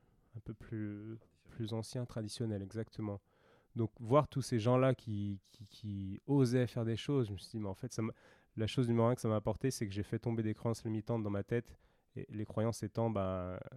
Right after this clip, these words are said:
voilà, que, que, que, qu'il y avait un cadre quand t'étais ostéo, quand t'étais basketteur pro. Euh,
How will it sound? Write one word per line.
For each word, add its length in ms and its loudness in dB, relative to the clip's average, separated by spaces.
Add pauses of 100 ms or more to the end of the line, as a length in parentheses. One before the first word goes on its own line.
(380)
voilà, 320 0
que, 240 -6
que, 240 -16
que, 140 -8
qu'il 180 -4
y 80 0
avait 100 0
un 120 0
cadre 360 0
quand 120 -6
t'étais 260 -6
ostéo, 480 2
quand 100 -8
t'étais 300 -8
basketteur 480 -8
pro. 400 2
Euh, 80 0